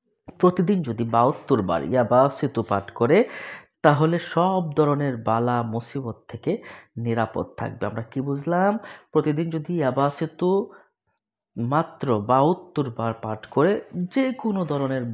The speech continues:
বালা মুসিবত থেকে ওই ব্যক্তি হেফাজত থাকবে। আল্লাহু আকবার কবিরা। দেখুন, গুরুত্বপূর্ণ একটি আমল, আমল নাম্বার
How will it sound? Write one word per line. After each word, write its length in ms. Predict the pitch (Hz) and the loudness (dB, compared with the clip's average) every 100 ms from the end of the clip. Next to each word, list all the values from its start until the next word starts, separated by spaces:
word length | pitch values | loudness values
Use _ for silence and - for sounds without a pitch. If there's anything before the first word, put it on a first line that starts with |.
| 113 | -2
বালা 300 | 120 123 120 113 | 0 0 -2 -4
মুসিবত 420 | 127 - 131 117 - - | -8 -6 -6 -6 -8 -10
থেকে 220 | 135 214 277 - - - - | -4 -2 -2 -8 -20 -20 -6
ওই 140 | 135 120 | -4 -4
ব্যক্তি 260 | 113 - 135 123 | -6 -4 -4 -4
হেফাজত 420 | 101 104 95 92 | -4 -4 -4 -8
থাকবে। 260 | - 95 92 - | -8 -8 -4 -4
আল্লাহু 380 | 113 104 101 - - | -4 -4 -6 -8 -8
আকবার 340 | 120 - - 60 - | -10 -8 -8 -8 -6
কবিরা। 480 | 107 135 160 135 110 - - - - _ _ _ _ _ _ _ - - 117 147 | -4 -2 -2 0 0 -2 -6 -16 -20 _ _ _ _ _ _ _ -20 -18 -4 -4
দেখুন, 200 | 156 165 127 | -2 -2 0
গুরুত্বপূর্ণ 520 | 139 139 139 120 107 110 | 0 -2 -6 -4 -4 -6
একটি 140 | - 110 | -4 -2
আমল, 200 | 101 120 147 113 | 0 0 0 -2
আমল 180 | 113 107 | -2 -2
নাম্বার 220 | 107 | -2